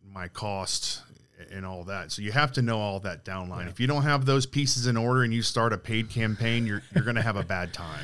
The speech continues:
Speaker 2: <laughs> You are, you are, 'cause, uh, Google is more than happy to tell, to take your money without telling you you're not competitive at all.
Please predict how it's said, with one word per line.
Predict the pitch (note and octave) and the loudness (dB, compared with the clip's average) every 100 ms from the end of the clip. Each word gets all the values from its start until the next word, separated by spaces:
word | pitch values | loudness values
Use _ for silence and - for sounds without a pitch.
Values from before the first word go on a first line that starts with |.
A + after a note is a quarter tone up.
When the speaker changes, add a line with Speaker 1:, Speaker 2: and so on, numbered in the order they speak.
| A#2 | -12
Speaker 2:
<laughs> | - | 0
You | C#3 D#3+ | 6 8
are, | D3+ B2+ A2 A2+ | 8 4 2 2
you | C3+ | 2
are, | C3+ C3 | 2 0
'cause, | A#2 C#3 | 0 2
uh, | C3+ C3+ B2+ A#2+ A#2+ - B2+ | 2 2 0 -4 -10 -14 -14
Google | - E3+ G#3+ F#3 D#3 | 4 4 6 4 4
is | A#2+ | 2
more | D3+ E3+ | 0 2
than | D3 | 2
happy | C3 D#3 C#3 C3+ | 2 2 2 2
to | A#2+ | 2
tell, | D3+ C#3 C3 | 2 2 0
to | A#2+ | -2
take | D3+ B2+ | 0 2
your | B2+ | 2
money | B2 C3 A#2+ G#2 F#2+ | 2 2 2 -2 -2
without | A#2 B2+ G2+ | 2 2 2
telling | - C3 C3 | 2 6 6
you | A#2+ | 6
you're | A#2 A#2+ C3 | 6 6 6
not | A#2+ A2+ - | 6 2 0
competitive | B2 C3+ A2 G#2 | 0 2 2 2
at | G2+ | -2
all. | G2 E2 - | -4 -8 -14